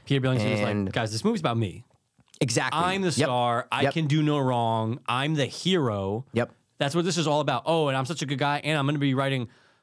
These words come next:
Speaker 1: I'm, I'm gonna have a hard time writing about my dad, but that's
Speaker 2: Yeah.
Speaker 1: gonna end up being, like, an amazing story. I'm like, "Is this even, like, a paper-worthy story to go, like, national?" Like, it's,
Speaker 2: No.
Speaker 1: uh, yeah,
Speaker 2: Yeah.
Speaker 1: it's just like, "What? And the night
Speaker 2: Locally,
Speaker 1: before Christmas?"
Speaker 2: locally, I get it. Fine.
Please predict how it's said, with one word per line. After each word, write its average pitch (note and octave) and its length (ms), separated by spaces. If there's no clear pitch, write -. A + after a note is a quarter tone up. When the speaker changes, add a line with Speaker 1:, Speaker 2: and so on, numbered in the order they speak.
Speaker 1:
I'm, B2+ 220
I'm C3 100
gonna E3+ 120
have E3 100
a C#3 60
hard E3 260
time E3 240
writing D#3 220
about D#3 160
my D#3 100
dad, D#3 340
but C3 100
that's A#2 180
Speaker 2:
Yeah. A#2+ 60
Speaker 1:
gonna D3+ 100
end C3 80
up B2+ 80
being, B2+ 180
like, A#2 160
an A#2+ 60
amazing B2+ 420
story. C#3 760
I'm D#3 40
like, D3 140
"Is C#3+ 80
this A3+ 160
even, D#4 160
like, C#4+ 160
a F3 60
paper-worthy D#3 840
story E3 680
to F3+ 100
go, C#3 200
like, B2+ 160
national?" D3 640
Like, C#3 320
it's, C#3 160
Speaker 2:
No. A2+ 120
Speaker 1:
uh, - 100
yeah, C#4+ 160
Speaker 2:
Yeah. G#3+ 100
Speaker 1:
it's C#3 140
just G#3 120
like, F3 220
"What? C#4 240
And E3+ 140
the F3+ 60
night G3 120
Speaker 2:
Locally, A#3+ 380
Speaker 1:
before E4+ 120
Christmas?" E4 480
Speaker 2:
locally, D#3 380
I A#2 80
get B2 160
it. G#2 100
Fine. D3+ 340